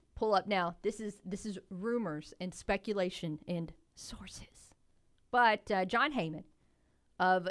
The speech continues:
the New York Post, who has followed baseball for, for quite a while, covered baseball for quite a while, does say that Arenado is not expected to opt out of his contract with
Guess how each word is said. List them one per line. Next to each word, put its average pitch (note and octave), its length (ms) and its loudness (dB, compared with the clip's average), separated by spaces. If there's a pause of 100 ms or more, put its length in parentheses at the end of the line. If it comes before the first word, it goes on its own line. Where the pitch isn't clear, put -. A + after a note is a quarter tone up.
the F#3+ 80 -4
New G#3 160 -4
York A3 340 -4
Post, E3+ 440 -4
who A4+ 120 4
has E4+ 180 0 (1000)
followed A#3 280 6
baseball G#3 420 2
for, E3 360 -4
for F3+ 100 -8
quite F3+ 260 4
a F#3+ 60 2
while, D#3+ 200 2
covered F#3+ 240 -2
baseball F3+ 460 0
for G#3 200 -2
quite F#3 260 4
a F#3+ 40 2
while, D#3+ 300 0 (760)
does A3 260 6
say G3+ 380 4
that F3+ 280 2 (100)
Arenado F3+ 580 2
is E3 260 -2 (300)
not G#3 720 2 (160)
expected - 720 -6 (480)
to - 80 -6
opt E3+ 240 2
out E3 140 0
of D#3 60 -2
his D#3+ 100 -4
contract E3 600 -6
with D#3+ 160 -6